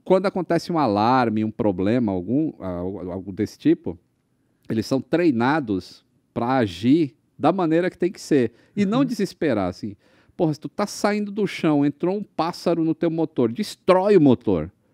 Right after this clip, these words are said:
Speaker 1: Mas você tem o outro ainda. Então você tem que fazer o avião voar. Vamos voar com um só.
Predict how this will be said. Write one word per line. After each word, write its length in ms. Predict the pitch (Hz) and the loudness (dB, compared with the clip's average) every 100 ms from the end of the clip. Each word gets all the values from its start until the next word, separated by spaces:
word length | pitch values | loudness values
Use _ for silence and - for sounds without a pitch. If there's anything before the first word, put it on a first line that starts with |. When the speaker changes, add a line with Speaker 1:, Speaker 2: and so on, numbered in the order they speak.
| _ _ - | _ _ -4
Speaker 1:
Mas 160 | 196 | -2
você 100 | - 202 | 0 0
tem 180 | 240 | 0
o 60 | 254 | 2
outro 360 | 226 226 - 175 | 4 4 4 2
ainda. 360 | 143 110 87 - _ _ | 2 2 -2 -8 _ _
Então 120 | - 202 | -4 -4
você 120 | - | -4
tem 100 | 220 | -6
que 80 | - | -2
fazer 200 | 202 202 | 0 0
o 20 | |
avião 260 | 190 185 175 | 0 0 0
voar. 460 | 196 170 151 170 _ _ _ _ - | 0 0 0 -4 _ _ _ _ -6
Vamos 240 | 98 123 | -2 0
voar 200 | 156 147 | 2 2
com 200 | - 147 | 0 -2
um 60 | 143 | -4
só. 440 | - 117 113 139 | -2 2 2 0